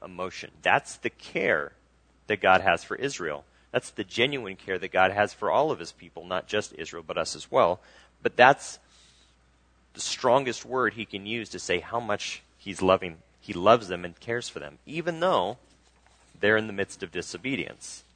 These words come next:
Now, while he did have to bring them to judgment in the past, and he has to bring them in judgment where they are right now with these agricultural, uh, diseases and curses, he doesn't want to keep them in that place.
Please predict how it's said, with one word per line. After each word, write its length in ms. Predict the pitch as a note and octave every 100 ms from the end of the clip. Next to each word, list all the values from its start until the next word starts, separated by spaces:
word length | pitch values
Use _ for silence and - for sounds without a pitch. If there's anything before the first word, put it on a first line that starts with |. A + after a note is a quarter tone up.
| _ _ _
Now, 120 | G#2
while 220 | G#2 A2 A2+
he 160 | B2
did 220 | A#2 D#3
have 180 | E3 C#3
to 100 | -
bring 220 | A#2+ A#2+
them 140 | A2 G#2
to 80 | F#2+
judgment 420 | G#2+ G#2+ - D#2
in 60 |
the 40 | D2+
past, 400 | - C#2+ G#2+ -
and 120 | G2+
he 40 |
has 140 | G2+ -
to 80 | -
bring 160 | A2
them 140 | G2+ F#2+
in 60 |
judgment 360 | F#2+ F#2+ - E2+
where 100 | F2+
they 120 | F#2
are 120 | F2+
right 220 | E2+ F2 D2+
now 240 | E2+ F2+
with 200 | F#2 F2 _
these 200 | F#2+ E2
agricultural, 880 | - G2 F#2+ - G2 - F#2+ F2 E2 _ _ _ _ _ _ _ _ _ _
uh, 400 | E2+ F2 E2 D2+ D2+ _ _ _ _ _ _ _ _ _ _ _ _
diseases 560 | E2+ E2+ G2 F#2 F#2+ F2
and 100 | D#2+
curses, 580 | - D3+ - C#2+ - - _ _ _ _ _ _ _
he 100 | -
doesn't 360 | C#3 F3+ G3 A#2+
want 220 | A#2+ E3
to 40 |
keep 320 | - - C4+ -
them 160 | E2+
in 80 | E2
that 200 | E2 -
place. 580 | - C#3+ G2 - - -